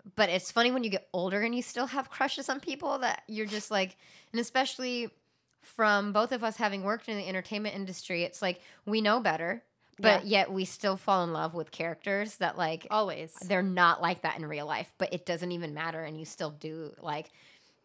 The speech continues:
Speaker 1: the crushing anyway.
Speaker 2: Yeah, I mean, it goes with the Wes Bentley thing in
Speaker 1: Yeah.
Speaker 2: A-, American Beauty,
Speaker 1: Yeah.
Speaker 2: where I was in love with him because he was creepy and videotaped everything.
Speaker 1: Exactly.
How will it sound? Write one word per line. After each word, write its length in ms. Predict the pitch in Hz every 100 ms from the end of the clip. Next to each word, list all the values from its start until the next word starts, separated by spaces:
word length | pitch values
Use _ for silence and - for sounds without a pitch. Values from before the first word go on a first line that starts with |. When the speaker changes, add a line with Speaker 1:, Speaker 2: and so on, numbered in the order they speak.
| -
Speaker 1:
the 140 | 175
crushing 500 | 170 - 175 - 151
anyway. 560 | - 147 170 190 208 226
Speaker 2:
Yeah, 240 | - 370 285 247
I 80 |
mean, 160 | 247 254
it 100 | 254
goes 260 | 247 247 254
with 120 | 226
the 60 | 214
Wes 180 | 220
Bentley 320 | 220 254 226 196
thing 280 | 202 202
in 60 | 202 233
Speaker 1:
Yeah. 220 | 202 190 117
Speaker 2:
A-, 40 |
American 500 | 196 196 196 190 185
Beauty, 480 | 190 233 208 170 175
Speaker 1:
Yeah. 240 | 190 180 165 -
Speaker 2:
where 100 | 208
I 100 | 196
was 140 | 202
in 80 | 196
love 140 | 185 190
with 140 | 196
him 180 | 196 190
because 260 | 185 190
he 80 | 180
was 140 | 180 -
creepy 420 | - 175 196 185
and 100 | 170
videotaped 520 | 202 214 160 139 -
everything. 360 | - - - -
Speaker 1:
Exactly. 680 | 247 - - 247 - 208